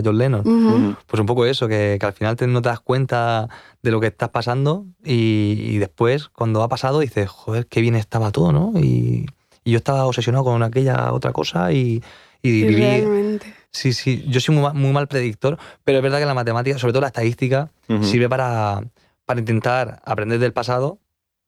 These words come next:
Speaker 1: y, mm, adivinar el futuro a través de esa experiencia previa. Yo me he dedicado a eso con, con las curvas del covid, como podéis imaginar, que ahí hay números a, a rabiar y ahí la matemática han tenido un,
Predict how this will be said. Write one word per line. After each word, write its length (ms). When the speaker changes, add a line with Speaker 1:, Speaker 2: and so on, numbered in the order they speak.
Speaker 1:
y, 400
mm, 520
adivinar 340
el 80
futuro 520
a 80
través 240
de 80
esa 140
experiencia 800
previa. 360
Yo 140
me 60
he 40
dedicado 220
a 80
eso 140
con, 760
con 140
las 80
curvas 240
del 140
covid, 320
como 180
podéis 160
imaginar, 400
que 60
ahí 200
hay 140
números 520
a, 300
a 100
rabiar 460
y 560
ahí 140
la 80
matemática 520
han 120
tenido 180
un, 460